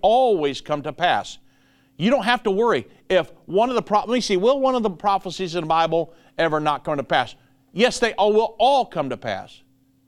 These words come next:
Period. There's not gonna be one that does not come to pass. You can take that to the bank, bank your eternal salvation on it. The word of God is forever settled in heaven. If God says it, that's what's going to happen.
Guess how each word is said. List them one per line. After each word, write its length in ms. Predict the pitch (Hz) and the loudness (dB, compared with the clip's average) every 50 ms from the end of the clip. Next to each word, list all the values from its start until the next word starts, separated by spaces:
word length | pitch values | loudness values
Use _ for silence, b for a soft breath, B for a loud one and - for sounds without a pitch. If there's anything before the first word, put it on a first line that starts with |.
| _ _ | _ _
Period. 480 | - 233 277 269 226 160 120 98 95 - _ b b b b b b b b | -2 0 2 2 2 2 0 -2 -6 -12 _ b b b b b b b b
There's 160 | 180 185 170 | -2 0 0
not 140 | 220 226 196 | 0 0 0
gonna 120 | 214 220 | 0 0
be 140 | 214 220 214 | 0 0 0
one 440 | 190 180 220 254 247 170 120 101 101 _ b b b b b b b | 0 0 0 0 0 0 -2 -4 -8 _ b b b b b b b
that 200 | 185 180 165 113 | 0 0 0 0
does 220 | 139 175 170 131 147 | -2 -2 -2 -2 -2
not 240 | 185 196 208 175 | -2 -2 -2 -2
come 180 | - 202 190 185 | -2 -2 -2 -2
to 80 | 185 170 | -2 -2
pass. 480 | - 180 165 131 101 - - - - _ _ - | 0 0 0 0 0 -2 -6 -16 -20 _ _ -8
You 120 | 196 214 | -6 -4
can 160 | - 277 214 | -4 -4 -6
take 300 | - - 233 240 - - | -2 -2 -2 -2 -2 -2
that 200 | - 196 196 202 - | -2 -2 -2 -2 -4
to 100 | 208 214 | -2 -2
the 80 | 214 | 0
bank, 420 | 170 151 135 135 135 139 131 - _ b b b b b b b b b b b b b | 0 0 0 0 -2 -4 -6 -12 _ b b b b b b b b b b b b b
bank 380 | - 113 196 202 220 233 - - | -6 0 0 2 2 0 -2 0
your 140 | 214 214 214 | 0 0 0
eternal 380 | 202 208 - 220 240 247 240 | 0 -2 -2 -2 -2 -2 0
salvation 520 | - - 247 233 214 180 - - - 196 160 | 0 0 0 2 2 0 0 0 -2 -2 -2
on 180 | 131 117 95 | -4 -4 -6
it. 80 | 85 _ _ _ b b b b b b b b b b b b - | -8 _ _ _ b b b b b b b b b b b b -2
The 80 | 147 165 | 0 0
word 380 | 143 135 151 190 208 240 240 233 | 0 2 2 2 4 4 2 0
of 100 | 220 185 | 0 2
God 300 | 170 180 170 165 165 170 | 0 2 2 2 0 -2
is 60 | - | -4
forever 440 | - 180 180 - 185 196 202 220 202 | -4 -6 -2 0 0 0 0 0 -4
settled 400 | - - 190 170 165 170 156 170 | -2 0 0 0 0 0 -2 -2
in 80 | 170 | -4
heaven. 260 | 160 170 160 139 131 | 0 0 0 0 0
If 220 | 127 127 104 104 98 | -4 -6 -6 -6 -2
God 320 | 113 143 180 233 311 277 | 2 2 2 2 0 -2
says 320 | - - 196 175 156 143 143 | -4 -2 0 0 0 0 -2
it, 220 | 180 185 - b b b b b - | -4 -4 -6 b b b b b -2
that's 260 | 131 147 151 - - | 0 0 0 0 -2
what's 140 | 185 170 - | -4 -4 -2
going 240 | - 160 156 160 156 | -2 -4 -2 -2 -2
to 80 | 147 | -2
happen. 360 | 147 143 127 120 - 90 85 | 0 0 -2 -2 -4 -10 -16